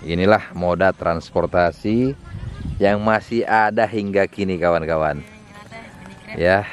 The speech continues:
isinya ini nggak tahu berapa orang ini. Satu, dua, tiga, empat, lima, enam, tujuh, delapan, sembilan, sepuluh, sebelas, dua belas, tiga belas, empat belas, lima belas orang, kawan-kawan, satu rakit ini.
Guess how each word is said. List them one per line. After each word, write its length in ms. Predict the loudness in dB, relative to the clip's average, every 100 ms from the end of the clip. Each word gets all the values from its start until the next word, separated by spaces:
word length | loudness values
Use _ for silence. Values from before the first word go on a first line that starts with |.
| -14 -16 -18 -20 -20 -20 -20 -20 -20 -20 -20 -6 -4
isinya 400 | 0 2 4 2
ini 220 | 2 2
nggak 180 | 2 2
tahu 80 | 2
berapa 240 | 0 0
orang 400 | 0 0 0 -2
ini. 160 | -6 -8 -10 -18 -20 -20 -20 -6
Satu, 480 | 0 0 0 -2 -2
dua, 320 | 0 2 2
tiga, 400 | 0 -2 0 0
empat, 400 | -2 -2 -2 -2
lima, 240 | -4 -2 -2
enam, 320 | -2 -4 -4
tujuh, 400 | -4 -4 -4 -2 0
delapan, 400 | 0 0 -2 -2
sembilan, 320 | -6 -4 -4
sepuluh, 320 | -6 -6 -4
sebelas, 400 | -4 -2 0 0
dua 160 | -2 -2
belas, 240 | 0 -2
tiga 160 | -4 -2
belas, 240 | -2 -2
empat 180 | -6 -8 -2
belas, 240 | -2 -2 -8 -20 -20 -20 -20 -20 -20 -16 -2
lima 320 | 0 2 0
belas 240 | 2 0
orang, 320 | 0 0 0 -2
kawan-kawan, 480 | -4 -4 -4 -6
satu 240 | -4 -6 -4
rakit 320 | -4 -4 -8
ini. 240 | -8 -8